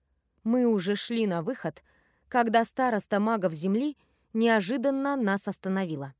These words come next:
«Как вам живётся в ней?» Я удивлённо обернулась. Давненько никто не интересовался подобным. «Да вроде неплохо»,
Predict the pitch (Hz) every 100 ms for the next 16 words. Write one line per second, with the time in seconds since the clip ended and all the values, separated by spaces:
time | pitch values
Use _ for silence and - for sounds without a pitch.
0 | _ _ _ _ _ _ _ _ _ _
1 | _ - 269 - 240 247 233 262 262 277
2 | - 190 190 190 196 _ _ _ _ _
3 | _ _ - 196 202 180 185 190 202 190
4 | 185 180 190 180 143 147 - _ _ _
5 | _ _ _ 220 214 214 175 190 220 247
6 | 233 196 - 208 190 185 190 214 190 -
7 | 196 175 156 175 190 185 160 139 147 143
8 | _ _ _ _ _ _ _ _ - 262
9 | 240 233 339 339 247 196 214 247 - 254